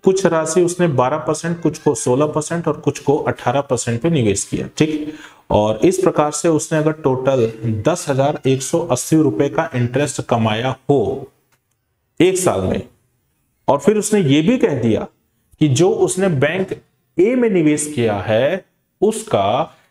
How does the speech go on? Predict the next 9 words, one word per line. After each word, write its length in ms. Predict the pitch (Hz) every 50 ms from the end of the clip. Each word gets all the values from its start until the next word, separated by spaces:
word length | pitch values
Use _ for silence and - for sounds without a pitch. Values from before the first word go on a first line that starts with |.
| _ _ - -
इकहत्तर 540 | 143 139 139 165 170 - - - 233 226
सहित 360 | 233 - - 175 180 180 180 180
तीन 280 | 175 175 170 165 165 156
बटा 220 | 151 147 156 151
सात 460 | 151 - - - - 156 175 185 - -
परसेंट 360 | - 139 - - 160 165 - -
amount 440 | - 123 123 123 127 139 147 135 143
जो 140 | 127 123 113
है 200 | 127 123 -